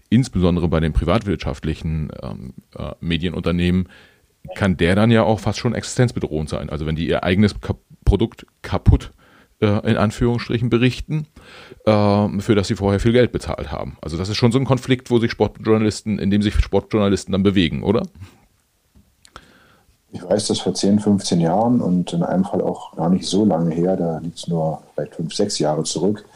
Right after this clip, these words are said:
Speaker 2: es schon Situationen gab, in denen es wirklich, äh, aufeinander, äh, clashte quasi zwischen den unterschiedlichen Kulturen. Ich weiß das noch, äh, zu Zeiten der Tour de France.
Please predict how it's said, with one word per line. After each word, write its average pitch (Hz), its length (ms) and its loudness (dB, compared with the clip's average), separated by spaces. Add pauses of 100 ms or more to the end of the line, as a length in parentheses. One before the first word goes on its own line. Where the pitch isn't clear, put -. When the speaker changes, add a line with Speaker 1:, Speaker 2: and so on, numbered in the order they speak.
(480)
Speaker 2:
es - 160 -4
schon 95 220 2
Situationen 95 680 2
gab, 92 300 0
in 90 100 0
denen 87 240 2
es - 300 -4
wirklich, 92 520 -4
äh, 170 120 -2
aufeinander, 170 500 -2 (400)
äh, 156 180 -4 (100)
clashte - 440 -4
quasi 73 520 -2 (800)
zwischen 87 260 -4
den 82 240 -2
unterschiedlichen 90 640 -6
Kulturen. 101 640 0 (540)
Ich - 100 -8
weiß 82 180 -2
das 95 140 -2
noch, 92 320 0
äh, 82 720 -4
zu - 140 -6
Zeiten - 300 -2
der 82 120 0
Tour 82 140 -2
de 78 80 -6
France. 95 440 -4